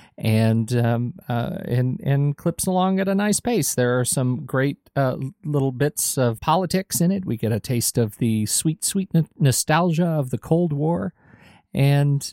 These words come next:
uh, uh, and, and the U S S R and the United States are space buddies in this movie. How did it hit you? Did it, was it an admirable follow-up to your vaunted two thousand one?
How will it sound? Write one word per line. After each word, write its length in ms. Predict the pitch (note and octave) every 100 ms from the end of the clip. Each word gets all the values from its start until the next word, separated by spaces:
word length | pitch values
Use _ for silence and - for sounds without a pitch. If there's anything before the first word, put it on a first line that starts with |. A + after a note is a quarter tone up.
| G3+
uh, 60 |
uh, 600 | C3+ C3+ C3 C3 B2 C3 -
and, 260 | C#3+ C#3+ -
and 240 | D3 D3
the 100 | D3
U 180 | D3 D#3
S 180 | D#3 -
S 200 | D#3+ -
R 340 | D#3 D#3 D#3
and 360 | D#3+ D3+ D3+ D3
the 80 | D3
United 280 | C#3 C3+ C3
States 280 | - A#2+ B2
are 60 |
space 280 | - A2+ G2+
buddies 440 | - F2+ E2+ - -
in 120 | B2 G2+
this 200 | F2 G2+
movie. 300 | E2+ F#2 - _ _ _ _
How 500 | C#3 D#3 D#3+ E3 F3 - _ -
did 140 | C#3
it 80 | A#2
hit 240 | G#2+ -
you? 80 | F#2
Did 180 | A2+ A#2
it, 140 | F2
was 160 | A#2+ A2
it 120 | G#2+
an 180 | A2 G#2+
admirable 560 | A#2 C#3+ C#3+ D3+ C#3+ B2+
follow-up 560 | - B2+ A#2+ A#2+ A#2+ -
to 140 | A#2+
your 360 | G#2+ A2 G#2 - _ - - _
vaunted 540 | - A2 G#2 A2 G2+ - -
two 140 | A#2
thousand 400 | G2+ F#2+ G#2 G2+
one? 300 | G#2+ - -